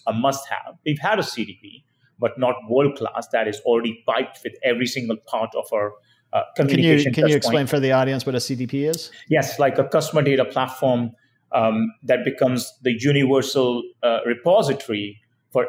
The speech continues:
Speaker 1: every single aspect of customer behavior data on platform, off platform, but not an, not a static repository, a live repository that is, uh, that is in, that has inbound and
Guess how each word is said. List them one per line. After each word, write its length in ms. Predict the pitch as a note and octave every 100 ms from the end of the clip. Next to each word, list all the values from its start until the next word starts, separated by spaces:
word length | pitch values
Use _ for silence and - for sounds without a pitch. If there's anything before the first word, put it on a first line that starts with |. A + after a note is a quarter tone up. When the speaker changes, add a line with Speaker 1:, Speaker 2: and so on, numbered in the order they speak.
| -
Speaker 1:
every 320 | D3+ D#3+ D#3+ E3+
single 500 | - D3 C#3+ C3 A#2 -
aspect 520 | B2 A#2 - A#2 - -
of 200 | A#2 G#2+ - -
customer 340 | B2+ - B2+
behavior 680 | - A#2 C3 C3+ A2+ G#2+ G2+ F#2+ _ A2+
data 420 | A#2+ G2 G2 F#2+ _ -
on 240 | C#3+ B2+
platform, 480 | C3+ A#2 - A#2 G#2 B2
off 160 | B2 -
platform, 500 | A2+ G2+ - G#2 G2+ _ _ _ -
but 220 | D#3 D#3
not 260 | D#3+ A3 G#3
an, 240 | F3+ E3 -
not 180 | F3+ F3+
a 20 |
static 520 | - - C#3+ - D3
repository, 720 | B2+ - D3 A#2 - - G#2+ -
a 40 |
live 360 | A2+ A#2 C3+ C#3
repository 600 | C3+ C3 A2+ G#2 - A2+ A2
that 140 | G#2+
is, 240 | G#2 - _ _ _ _ -
uh, 160 | A2+ F2+
that 160 | A#2+ A#2
is 160 | A2
in, 220 | A2+ A2+ -
that 120 | A#2
has 220 | A2+ A2+ -
inbound 520 | D3 D3 C3+ A#2+ A2+
and 140 | A2+